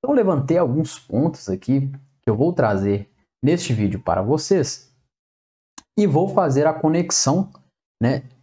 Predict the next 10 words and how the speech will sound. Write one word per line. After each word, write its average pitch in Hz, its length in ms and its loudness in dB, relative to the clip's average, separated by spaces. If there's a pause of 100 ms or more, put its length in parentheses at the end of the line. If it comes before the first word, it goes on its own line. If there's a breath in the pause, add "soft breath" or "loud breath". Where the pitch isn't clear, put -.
de 123 160 0
alguns 208 680 2
dos 139 320 2
livros 120 720 -2
que 143 100 0
eu 139 80 4
li 123 320 2 (100)
que - 320 -4
me 156 160 2
fizeram 143 680 0